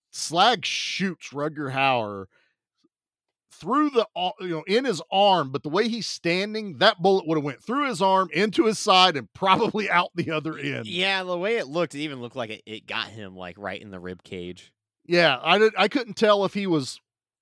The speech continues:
Speaker 1: like, flexing because of the bullet to the arm, because he never holds his side. We're gonna get into this end here in a second, too. But anyway, he does that, and the kid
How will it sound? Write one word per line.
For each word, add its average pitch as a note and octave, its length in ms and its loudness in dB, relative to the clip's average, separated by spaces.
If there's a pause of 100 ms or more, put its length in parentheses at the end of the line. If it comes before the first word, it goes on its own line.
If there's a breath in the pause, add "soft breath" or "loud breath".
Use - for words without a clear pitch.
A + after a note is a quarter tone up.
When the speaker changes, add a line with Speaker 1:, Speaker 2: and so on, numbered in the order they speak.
(140)
Speaker 1:
like, C3+ 200 -4 (180)
flexing F3+ 800 -2
because D#3 400 0
of B2 160 -4
the A#2+ 120 -2 (540)
bullet D3+ 560 2
to E3 100 -2
the C3 120 -4
arm, G#3+ 340 2
because E3 280 0
he F#3 100 -4
never A3+ 320 0
holds F3+ 340 -2
his C3+ 160 -12
side. E3 340 -4 (320 soft breath)
We're D3+ 120 -10
gonna F3+ 180 -4
get D#3 160 -2
into D3 220 -6
this A2 280 -10
end B2+ 260 -10
here G#2 180 -12
in G2 40 -14
a G2 40 -16
second, G2 400 -14
too. G#2 240 -12 (420 soft breath)
But D3+ 280 6 (520)
anyway, G3 380 0
he F#3 100 -4
does F#3+ 300 -4
that, F3+ 340 -2
and D3+ 380 -6
the B2+ 180 -8
kid G3+ 540 -2